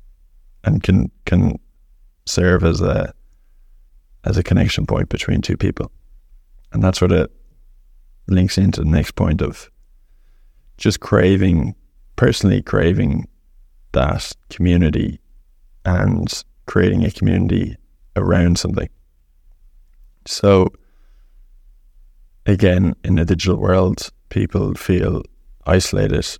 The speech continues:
and I think it's been said a lot, but in a world that's so connected, it's unbelievable how disconnected some people feel, I feel, uh, on a day-to-day basis, because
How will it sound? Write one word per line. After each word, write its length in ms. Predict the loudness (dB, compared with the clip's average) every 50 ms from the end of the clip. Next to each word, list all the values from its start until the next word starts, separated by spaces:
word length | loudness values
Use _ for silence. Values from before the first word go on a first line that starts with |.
| _ _ -2
and 120 | 0 0
I 60 | 0
think 340 | 0 0 -2 -4 -4 -10 -16 -20 _ -20 -20 -20 _ _ -20 -20 -20 _ -20 _ _ _ -20 -20 -20 _ _ -20 -20 _ _ _ -20 -20 -20 -20
it's 160 | -18 -18 -10
been 180 | -6 -4 -4 -2
said 300 | 0 0 0 0 -2 -2
a 100 | 0 0
lot, 240 | 2 2 0 0 0
but 160 | 0 0 0 -2 _ _ _ _ -20 -20 _ _ -20 -20 _ _ _ _ _ -20 -16 _ -2
in 120 | -2 0
a 60 | 0
world 280 | 0 2 2 2 2 2
that's 120 | 0 0
so 160 | 0 0 0 0
connected, 480 | 2 0 0 0 0 -2 -4 -4 -4
it's 180 | -4 -6 -4 -4
unbelievable 480 | -2 0 0 2 2 2 0 0 -2
how 280 | -2 -2 -2 -2 -4 -6 -8 -14 _ _ -20 -20 -20 _ _ _ -20 _ _ -2
disconnected 640 | 0 0 0 0 0 0 0 0 0 -2 -6 -6 -6 -8 -12 -14 _ _ -20 -20 _ -20 -20 -20 -20 -20 -20 -16
some 240 | -10 -6 -4 -2
people 240 | -2 0 0 0 0
feel, 240 | 2 2 2 2 2
I 180 | 2 2 2 2
feel, 340 | 2 0 -4 -4 -4 -4 -6 -10 -16 -20 _ _ _ _ -20 -20 _ _ _ -6
uh, 240 | -4 -4 -4 -4 -4
on 100 | -2 -2
a 80 | -2 0
day-to-day 420 | 0 0 0 0 -2 -2 -2 0
basis, 560 | 0 0 -2 -2 -2 -4 -6 -6 -6 -8 -8 -12 _ _ -20 -20 -20 _ _ _ _ _ -20 -20 -20 -20 -20 -20 -20 -20 -20 -20 -20 -20 -20 -20 -20 _ -20 -20 -20 -20 -20 -20 -20 -20 -12
because 640 | -10 -6 -2 0 0 0 0 -2 -4 -6 -8 -8